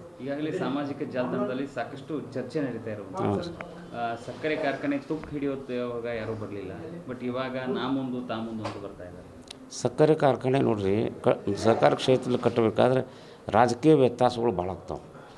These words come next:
Speaker 2: ಎರಡು ಸಾವಿರ ಮಟ್ಟ ನಮ್ಮ ತ-, ತೊಂಬತ್ತೊಂಬತ್ತು ಮಟ್ಟ ನಮ್ಮ ತಂದೆಯವರಿದ್ದರು. ತದನಂತರ ಬೇರೆ ಪಕ್ಷ ಬಂತು. ಬೇರೆ ಬೇರೆ ಹಲವಾರು ಕಾರಣಗಳು. ಕೆಲವು ಮಂದಿ ನಮ್ಮ ಜಿಲ್ಲೆಯಲ್ಲೇ, ನಮ್ಮ ತಾಲೂಕಿನಲ್ಲೇ ಕೆಲವು ರಾಜಕಾರಣಿಗಳು ಆ ಕಾರ್ಖಾನೆ ಪ್ರಾರಂಭ ಮಾಡಬಾರ್ದು, ಇವರ ಹೆಸರು ಬರುತ್ತೆ ಅಂತ ಅದಕ್ಕೂ ಒಂದು ಇದನ್ನು ಮಾಡಿದರು.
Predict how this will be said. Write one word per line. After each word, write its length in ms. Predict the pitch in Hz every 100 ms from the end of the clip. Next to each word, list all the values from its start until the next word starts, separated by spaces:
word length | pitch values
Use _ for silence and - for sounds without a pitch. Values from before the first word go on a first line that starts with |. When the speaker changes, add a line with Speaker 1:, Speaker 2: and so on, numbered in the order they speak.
| - - 110
Speaker 2:
ಎರಡು 140 | 135
ಸಾವಿರ 260 | 131 135 131
ಮಟ್ಟ 160 | 123 131
ನಮ್ಮ 180 | 131
ತ-, 100 | 113
ತೊಂಬತ್ತೊಂಬತ್ತು 760 | 113 - 113 120 131 123 127 123
ಮಟ್ಟ 120 | 117
ನಮ್ಮ 120 | 120 104
ತಂದೆಯವರಿದ್ದರು. 600 | 104 110 120 98 90 90 - - -
ತದನಂತರ 500 | 117 147 151 135 147
ಬೇರೆ 320 | 98 110 120
ಪಕ್ಷ 320 | 123 - -
ಬಂತು. 320 | 92 90 82 - 76 - - - - - 104
ಬೇರೆ 240 | 135 170
ಬೇರೆ 200 | 165 165 160 120
ಹಲವಾರು 320 | 131 165 147
ಕಾರಣಗಳು. 480 | - 127 110 110 107
ಕೆಲವು 280 | 127 135
ಮಂದಿ 260 | 131 135 131 117 117 - - -
ನಮ್ಮ 220 | 107 139
ಜಿಲ್ಲೆಯಲ್ಲೇ, 500 | 131 131 147 143 151
ನಮ್ಮ 160 | 139 120
ತಾಲೂಕಿನಲ್ಲೇ 540 | 110 120 120 127 127
ಕೆಲವು 300 | 127 110 107
ರಾಜಕಾರಣಿಗಳು 680 | 98 110 107 107 101 98 110 - - -
ಆ 40 | -
ಕಾರ್ಖಾನೆ 520 | 107 110 107 127 127
ಪ್ರಾರಂಭ 420 | 127 98 113 120
ಮಾಡಬಾರ್ದು, 720 | 98 107 117 110 95 90 104 104 - -
ಇವರ 180 | - 107
ಹೆಸರು 240 | 107 120 120
ಬರುತ್ತೆ 340 | 104 98 101
ಅಂತ 220 | 104 101
ಅದಕ್ಕೂ 260 | 110 95 123
ಒಂದು 200 | 131 101
ಇದನ್ನು 160 | 87 80
ಮಾಡಿದರು. 340 | 76 - 160